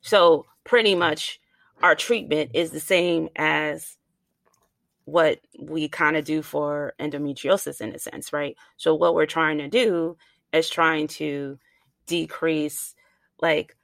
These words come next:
try to get these hormones under control so that w-, so that we can prevent the fibroids from getting bigger to help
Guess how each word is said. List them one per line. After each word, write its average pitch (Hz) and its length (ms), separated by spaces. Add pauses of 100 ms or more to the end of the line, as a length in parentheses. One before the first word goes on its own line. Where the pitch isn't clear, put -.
(300)
try 196 240
to 208 80
get 190 280
these 175 200
hormones 175 480
under 165 220
control 175 540 (520)
so 175 240
that 160 400 (160)
w-, 165 300 (160)
so - 260
that 160 380
we 151 120
can 147 500 (180)
prevent 160 520
the - 60
fibroids 147 380
from 143 200
getting 143 300
bigger 185 360
to 156 280
help 151 280